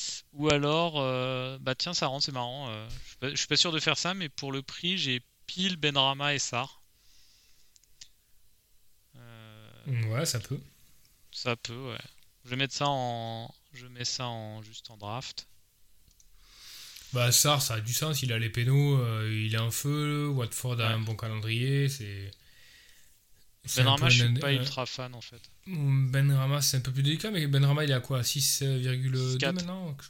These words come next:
Speaker 2: Quatre ? Bah, tu vois, pff, oh, t'as d'au-, t'as d'autres options qui peuvent, qui peuvent être pas mal, quoi.
Speaker 1: Qu'est-ce qu'il y a d'autre ? Euh, tout, tout, il me reste combien en banque ? Non, je peux pas, je peux pas faire, euh, Sarr et Zaha. Sarr, euh, six un, je pense qu'il faut le mettre, hein.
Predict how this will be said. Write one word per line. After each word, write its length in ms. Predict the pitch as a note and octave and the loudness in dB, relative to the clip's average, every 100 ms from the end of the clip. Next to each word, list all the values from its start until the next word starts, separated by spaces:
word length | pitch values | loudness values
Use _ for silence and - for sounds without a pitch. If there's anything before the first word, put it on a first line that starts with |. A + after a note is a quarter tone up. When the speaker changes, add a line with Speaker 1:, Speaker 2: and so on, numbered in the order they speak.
| - - | -20 -10
Speaker 2:
Quatre ? 320 | F3+ F3+ - - | -10 -10 -14 -14
Bah, 80 | G2 | -12
tu 140 | - | -8
vois, 200 | B2+ A2+ | -6 -6
pff, 300 | C3 - - - - - C3+ | -10 -14 -16 -16 -20 -14 -10
oh, 100 | A#2 - - | -10 -14 -12
t'as 80 | - | -6
d'au-, 160 | A#2+ C3 | -4 -4
t'as 180 | - B2 | -2 -2
d'autres 240 | C3 B2+ | 0 0
options 240 | C3 C#3+ | 0 2
qui 140 | C#3 - | 0 0
peuvent, 440 | A#2+ A2 G#2+ G#2+ | -4 -4 -4 -6
qui 120 | - | -8
peuvent 120 | - A2 | -8 -8
être 80 | |
pas 100 | G2+ | -6
mal, 140 | C#3+ C#3+ | -8 -8
quoi. 180 | A2 G#2 _ - - - _ _ - - _ _ - - _ _ - - _ | -12 -16 _ -20 -20 -20 _ _ -20 -20 _ _ -20 -20 _ _ -20 -20 _
Speaker 1:
Qu'est-ce 200 | - - | -20 -16
qu'il 100 | B2+ | -12
y 40 | |
a 40 | A#2 | -12
d'autre ? 380 | A#2 C3 - A#2+ | -10 -12 -12 -14
Euh, 400 | A2 A2 A2 G#2+ | -16 -16 -16 -16
tout, 160 | - - | -18 -18
tout, 260 | - - - - - | -20 -20 -20 -20 -20
il 100 | A#2+ | -20
me 100 | A#2+ | -20
reste 160 | B2 - | -20 -20
combien 200 | B2 B2 | -20 -20
en 120 | C3 | -20
banque ? 240 | A#2 A#2+ - C3+ | -20 -20 -14 -6
Non, 200 | C3+ C3+ | -6 -6
je 80 | |
peux 100 | - | -12
pas, 400 | C#3+ D#3+ D#3+ D#3 | -10 -6 -6 -6
je 100 | C#3 | -8
peux 120 | - C#3+ | -10 -6
pas 120 | D#3+ | -4
faire, 300 | - D3+ C#3 | -2 -4 -4
euh, 140 | C3+ | -6
Sarr 320 | B2 - C#3 | -2 0 0
et 60 | C3+ | 0
Zaha. 200 | B2 A#2 B2+ | 0 -4 0
Sarr, 400 | - D3+ C#3+ C3+ | 4 4 4 0
euh, 80 | |
six 260 | A#2 B2+ - | -2 -4 -8
un, 100 | B2 | -6
je 100 | A#2+ | -6
pense 140 | - - | -6 -12
qu'il 80 | - | -14
faut 100 | A2 | -18
le 60 | |
mettre, 200 | G#2 | -18
hein. 60 | G#2 | -20